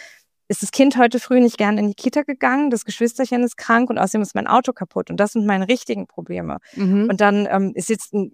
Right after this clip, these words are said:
Speaker 1: sehr plakatives Beispiel, bitte, man möge mir das bitte alle Hörer nicht
Speaker 2: <laughs>
Speaker 1: so sehr aufregen, aber es ist einfach ein Beispiel, haben wir gemerkt, was auch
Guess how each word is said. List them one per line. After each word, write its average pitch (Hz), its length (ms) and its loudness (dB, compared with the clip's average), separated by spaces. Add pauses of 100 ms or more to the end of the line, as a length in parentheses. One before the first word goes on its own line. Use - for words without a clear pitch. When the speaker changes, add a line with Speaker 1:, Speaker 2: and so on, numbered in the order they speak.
(100)
Speaker 1:
sehr 202 200 2
plakatives 208 680 -4
Beispiel, 220 480 -2
bitte, 202 260 -6
man 190 180 -4
möge 190 200 -2
mir 190 140 -4
das 190 160 -10
bitte - 280 -8
alle 208 220 2
Hörer 220 320 6 (240)
nicht 233 220 2
Speaker 2:
<laughs> - 0 -
Speaker 1:
so 269 100 6
sehr 220 240 4
aufregen, 262 480 2
aber 202 80 4
es 208 120 -6
ist - 140 -10
einfach 196 220 -2
ein 202 100 -4
Beispiel, 202 380 0
haben 196 140 -2
wir 202 80 0
gemerkt, 214 320 -2
was 190 160 -6
auch 185 180 2